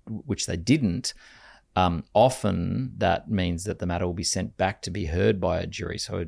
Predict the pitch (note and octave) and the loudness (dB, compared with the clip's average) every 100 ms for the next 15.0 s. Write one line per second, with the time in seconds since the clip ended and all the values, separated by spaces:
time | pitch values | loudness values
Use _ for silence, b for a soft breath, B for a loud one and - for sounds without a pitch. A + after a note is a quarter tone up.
0 | G2+ F2+ E2+ - F#2 G2 - - D2+ - | -6 -6 -6 -6 -8 -8 -12 -18 -14 -4
1 | G2 G2 - F2+ F2 F2 - F#2+ - - | -2 0 -2 -4 -4 -6 -10 -14 -4 0
2 | G2 - - - F#2 F2+ - - - - | 0 0 -6 -6 -4 -4 -8 -16 -20 -6
3 | F#2+ F#2 G2+ G2 F#2+ A2 A#2 - - - | -4 -4 -8 -6 0 0 -2 -8 -12 -16
4 | - B B B B B - G2 G#2 G2+ | -18 B B B B B 0 2 4 4
5 | G2 F#2+ - - A2 G2 G#2 F#2+ - - | 2 0 -6 -6 -2 0 2 0 -2 -10
6 | - - G#2+ G2+ F#2+ - - F3 E3 D3+ | -4 2 4 4 2 0 2 6 6 6
7 | C#3 A#2 A#2+ A#2+ C3 B2 - C3+ C3 - | 8 8 8 6 6 4 2 -8 -10 -12
8 | _ _ _ _ - - C#3 C3+ B2+ C3+ | _ _ _ _ -10 2 2 4 6 8
9 | C3+ C3 - A#2 - G#2+ G#2+ G2 B2+ E3 | 8 6 4 -2 4 6 6 6 2 2
10 | B2+ G#2+ G#2 G2 G2+ F#2 G2+ G2 F#2+ F#2 | 2 4 6 6 4 2 4 6 4 0
11 | D2 - F#2+ F#2 G2+ G2 - G2+ A2 - | -4 -6 -4 -4 -4 -4 -2 -4 -6 -8
12 | - F#2+ - F#2 F2+ G2 F#2 F#2 F#2 F2+ | -2 -2 0 -2 -4 -4 -2 0 -2 -2
13 | F#2 - G#2 - F2+ - F#2+ F2 G2 F#2 | -4 -6 -6 -8 -10 -4 -4 -2 -4 -2
14 | G2 - G#2+ - - A2 A2+ A2 G#2+ G2 | -2 0 0 2 4 6 6 6 4 0